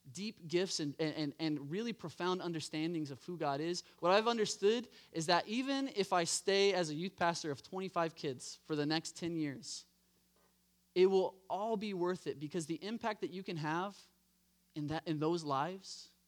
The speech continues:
with that amount of time goes so much deeper than we often think we can have with a big platform or a big social media following or, uh, attention and news coverage and all these things. We often think that we need to go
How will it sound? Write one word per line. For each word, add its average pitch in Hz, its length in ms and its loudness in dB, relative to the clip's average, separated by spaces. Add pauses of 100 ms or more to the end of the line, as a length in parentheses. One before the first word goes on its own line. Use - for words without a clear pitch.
(160)
with 147 120 -4
that 170 220 2
amount 180 200 0
of 156 80 -2
time 185 440 -6 (920)
goes 175 200 2
so 240 260 0
much 233 220 -2
deeper 175 480 -6 (960)
than 180 100 4
we 175 140 2
often 190 360 4
think 151 220 -2 (380)
we 151 100 -2
can 147 140 -2
have 143 320 0 (120)
with 147 240 -4 (200)
a 143 80 -2
big 147 320 0
platform 123 560 0 (340)
or 143 120 0
a 143 40 0
big 170 220 2
social 160 340 -4
media 147 260 0
following 123 600 -6
or, 147 240 0 (280)
uh, - 180 2
attention 190 580 0
and 147 320 0
news 175 260 0
coverage 139 400 -4
and 139 80 -8
all 156 220 -2
these 139 220 -6
things. 139 640 -12 (1800)
We 190 160 6
often 175 340 6
think 147 300 -2
that 135 120 -4
we 147 140 -2
need 156 200 -2
to 147 60 -10
go 127 320 -2